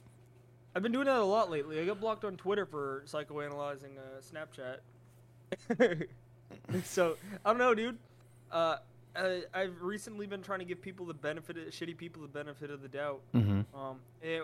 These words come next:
Speaker 1: well, they're, they're not necessarily shitty. She, she might be a great lady. Um, maybe, maybe if we heard the whole argument, maybe we'd side with Grandma instead of the daughter and the husband. Who knows?
Speaker 2: It's true.
Speaker 1: But, uh, hey, Grandma,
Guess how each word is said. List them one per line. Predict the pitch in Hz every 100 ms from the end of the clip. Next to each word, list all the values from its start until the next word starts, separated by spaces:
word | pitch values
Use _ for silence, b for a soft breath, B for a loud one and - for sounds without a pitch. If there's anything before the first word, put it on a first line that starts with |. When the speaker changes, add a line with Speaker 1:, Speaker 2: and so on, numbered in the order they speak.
| -
Speaker 1:
well, | 175 175 151
they're, | 156
they're | 156
not | 165 151
necessarily | 143 139 - 135 127 123
shitty. | 120 135 131
She, | - 202 - -
she | - 214
might | 294
be | 262
a | 220
great | 202 196
lady. | 190 190 143 - -
Um, | 143 135 135 135 - - - -
maybe, | 143 151 160 175 170 - - - - -
maybe | 156 160
if | 180 165
we |
heard | 160 165
the | 156
whole | 151 151
argument, | 156 147 127 135 - -
maybe | 131 135 135 135 131 131
we'd | 131 127 120
side | - 135 135
with | 123
Grandma | 127 147 127 120
instead | 120 120 123 123
of | 120 - - - -
the | 139
daughter | 127 123 123 127 123
and | 123 123
the |
husband. | 123 127 123 117 -
Who | 135
knows? | - 131
Speaker 2:
It's | 110 -
true. | - 143 117 104
Speaker 1:
But, | 131
uh, | 131 - - - - - -
hey, | 185
Grandma, | 180 180 180